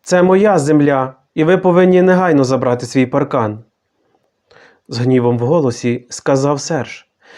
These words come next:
стоячи перед Оленою та Андрієм у їхньому саду.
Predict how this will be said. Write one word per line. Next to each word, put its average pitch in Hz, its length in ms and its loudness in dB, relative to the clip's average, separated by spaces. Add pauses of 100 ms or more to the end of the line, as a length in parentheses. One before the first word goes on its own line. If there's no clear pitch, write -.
(160)
стоячи 156 680 0
перед 139 360 -2
Оленою 147 540 2
та 127 140 -2
Андрієм 127 640 -2 (280)
у 131 100 -4
їхньому 127 500 -2
саду. 127 500 -6